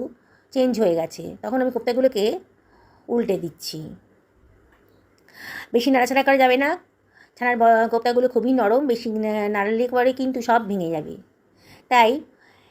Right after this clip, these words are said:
নিচের পোর্শনটা ভাজা হয়ে গেলেই এটাকে উল্টে দিতে হবে। আমি সমস্ত কোপ্তাগুলোকে উল্টে দিচ্ছি, আর ফ্লেমটাকে কিন্তু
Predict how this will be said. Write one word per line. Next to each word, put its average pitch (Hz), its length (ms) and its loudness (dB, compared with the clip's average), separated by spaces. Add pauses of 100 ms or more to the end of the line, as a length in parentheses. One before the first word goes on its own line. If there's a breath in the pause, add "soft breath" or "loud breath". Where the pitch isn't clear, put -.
(140 soft breath)
নিচের 226 200 -4
পোর্শনটা 262 340 -2
ভাজা 240 260 2
হয়ে 254 200 4
গেলেই 262 520 2
এটাকে 233 240 -6
উল্টে 196 220 -4
দিতে 170 220 -12
হবে। 147 260 -12 (2750 soft breath)
আমি 233 120 0
সমস্ত 247 320 0
কোপ্তাগুলোকে 262 800 0 (580)
উল্টে 208 240 -2
দিচ্ছি, 170 440 -12 (720 loud breath)
আর 208 200 -2
ফ্লেমটাকে 254 400 0
কিন্তু 294 280 0